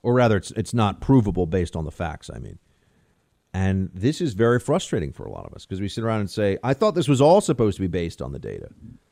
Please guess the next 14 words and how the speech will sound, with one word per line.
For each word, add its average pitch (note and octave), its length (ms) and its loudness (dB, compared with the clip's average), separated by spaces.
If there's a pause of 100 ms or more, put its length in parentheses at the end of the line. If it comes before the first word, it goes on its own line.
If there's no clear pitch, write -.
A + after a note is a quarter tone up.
(260)
I B2+ 80 0
thought F3 140 2
this E3 100 0
was, B2+ 320 -4
this C3+ 240 -2
was A#2+ 140 -2
gonna C3 180 0
be A#2 120 -2
so C3+ 200 2
clear," F#3 340 2
right? B2 240 4 (320)
Trust A#3 300 2
me, A2+ 220 0 (260)
if, F3 380 4